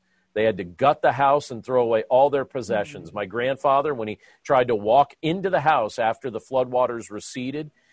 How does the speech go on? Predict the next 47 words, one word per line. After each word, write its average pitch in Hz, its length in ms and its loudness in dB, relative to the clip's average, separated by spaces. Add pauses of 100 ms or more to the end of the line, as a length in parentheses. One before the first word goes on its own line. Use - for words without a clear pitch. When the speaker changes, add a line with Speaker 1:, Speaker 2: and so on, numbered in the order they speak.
(160)
Speaker 1:
he 127 180 -6
couldn't 196 380 2
get 175 220 2
the 160 80 -2
front 147 400 -2
door 156 400 4
open, 76 340 -6 (240)
and 123 80 -12
he 120 60 -8
couldn't 170 240 0
figure 165 260 2
out 139 160 4
what 147 280 2
was 170 200 -4
wrong. 147 320 0
Why 110 200 2
can't 151 240 -8
he 143 60 -10
get 143 180 -4
the 139 60 -4
front 139 280 -4
door 131 260 -2
open? 95 300 -6 (260)
And - 100 -6
finally, 143 540 2
they 135 240 2
were 135 140 0
able 139 200 0
to 127 60 2
push - 400 -4
it 180 180 -4
through 170 520 4
just 220 260 -2
a 196 60 -2
crack, 190 540 0 (260)
and 143 100 -4
they 139 140 0
noticed 156 480 2
that 135 180 -2
the 131 80 -2
bookshelf 110 720 -2
that 110 140 -10
they 104 140 -4
had 101 260 -4
behind 113 400 -6
that 107 260 -6
door, 110 460 -2